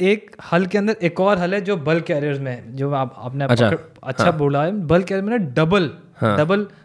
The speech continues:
Speaker 1: हल्स होते हैं, डबल हल्स बोलते हैं उन्हें।
Speaker 2: हाँ।
Speaker 1: एक तो हल बाहर से, एक अंदर भी है।
Speaker 2: हाँ।
Speaker 1: To, to strengthen the entire forces being im-, imparted onto the, uh, like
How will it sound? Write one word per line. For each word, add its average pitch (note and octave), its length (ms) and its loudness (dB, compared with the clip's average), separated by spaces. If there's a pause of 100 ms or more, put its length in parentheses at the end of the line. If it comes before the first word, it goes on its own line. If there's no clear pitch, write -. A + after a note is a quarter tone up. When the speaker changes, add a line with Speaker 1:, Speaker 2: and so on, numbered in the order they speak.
(200)
Speaker 1:
हल्स D#3+ 260 2
होते A#2 200 -8
हैं, A2 100 -12
डबल E3 260 2
हल्स D3+ 180 2
बोलते A#2+ 280 -6
हैं A2 60 -4
उन्हें। G#2 140 -10 (260)
Speaker 2:
हाँ। G2+ 300 -2
Speaker 1:
एक G3 240 2
तो - 160 0
हल F#3+ 200 4
बाहर D3+ 260 2
से, A#3+ 220 2
एक C4+ 80 -6
अंदर F3+ 340 2
भी D#3 160 -2
है। F#2+ 140 -12 (460)
Speaker 2:
हाँ। F3+ 600 -2
Speaker 1:
To, F3+ 60 2
to F3+ 80 4
strengthen G3 560 0 (280)
the D#3 120 -6
entire E3 380 2 (120)
forces E3 360 0
being F3 280 -4 (420)
im-, D3+ 200 -6
imparted D3 460 0
onto D3 320 -2
the, F3+ 160 2 (1300)
uh, C#3+ 100 -2
like D3 180 -2